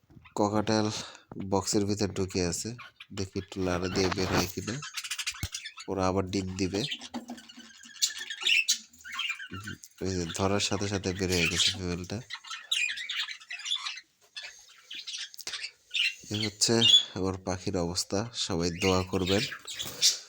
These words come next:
এই শীতের ভিতরে খুব কষ্টতে আছে। লাইট দিয়ে রেখেছি,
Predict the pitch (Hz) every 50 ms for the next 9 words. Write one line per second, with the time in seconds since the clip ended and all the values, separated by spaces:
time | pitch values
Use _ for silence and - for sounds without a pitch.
0 | - - - - - - - - - - 98 98 95 95 - - - 110 101 -
1 | 110 104 101 101 98 101 95 - 104 98 101 101 101 104 101 101 - - - -
2 | - - - - - - - - - 107 98 - - - - 104 101 95 - -
3 | - - - 101 92 87 87 - - 101 113 127 - - - - - - - -
4 | - - - - - - - - - - - - - - - - - - - -
5 | - - - - - - 98 104 120 131 139 135 135 139 135 131 123 120 117 113
6 | - 98 95 - -